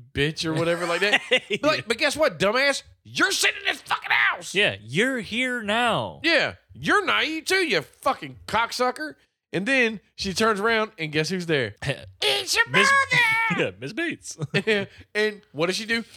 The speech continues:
Speaker 1: Drop her fucking weapon. Like,
Speaker 2: Immediately.
Speaker 1: hell
Speaker 2: She
Speaker 1: no.
Speaker 2: doesn't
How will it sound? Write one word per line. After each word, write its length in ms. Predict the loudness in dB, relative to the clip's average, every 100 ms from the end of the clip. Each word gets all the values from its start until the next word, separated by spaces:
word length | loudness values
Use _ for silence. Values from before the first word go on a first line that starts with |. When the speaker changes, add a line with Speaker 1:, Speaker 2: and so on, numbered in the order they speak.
| -20 -12
Speaker 1:
Drop 380 | -2 0 0
her 140 | 0 -4
fucking 400 | -2 -4 -2 -2
weapon. 340 | -2 -2 -8 -18 _ _ _ _ -2
Like, 100 | 2
Speaker 2:
Immediately. 840 | 4 4 4 2 -2 -4 -4 -6 -8
Speaker 1:
hell 220 | 0 4 4
Speaker 2:
She 80 |
Speaker 1:
no. 100 | 4
Speaker 2:
doesn't 340 | 4 4 2